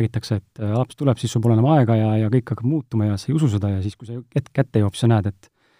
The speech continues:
täitsa lõpp. Neil oligi tegelikult õigus, see vähemalt selle koha pealt. Et tõepoolest sa hakkad nagu aega rohkem väärtustama ja hindama ja sa, sa saad aru, et sul on ainult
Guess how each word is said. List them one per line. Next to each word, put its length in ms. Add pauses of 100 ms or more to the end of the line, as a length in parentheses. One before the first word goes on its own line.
(880)
täitsa 320
lõpp. 140 (880)
Neil 140
oligi 160
tegelikult 260
õigus, 300
see 160
vähemalt 240
selle 180
koha 160
pealt. 240 (340)
Et 80
tõepoolest 540
sa 80
hakkad 180
nagu 180
aega 200
rohkem 240
väärtustama 420
ja 80
hindama 320
ja 120
sa, 180 (340)
sa 340
saad 220
aru, 160
et 80
sul 140
on 100
ainult 300